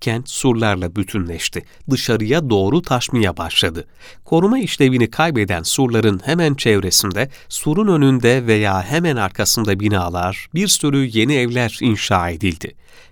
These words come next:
Bizans döneminden intikal edip surların hemen dışında kalan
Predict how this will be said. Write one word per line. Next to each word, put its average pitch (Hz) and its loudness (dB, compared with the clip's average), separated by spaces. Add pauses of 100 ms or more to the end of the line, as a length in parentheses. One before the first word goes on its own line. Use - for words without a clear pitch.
Bizans 117 2
döneminden 104 2
intikal 113 0
edip 107 0 (220)
surların 165 2
hemen 165 2
dışında 139 2
kalan 135 -2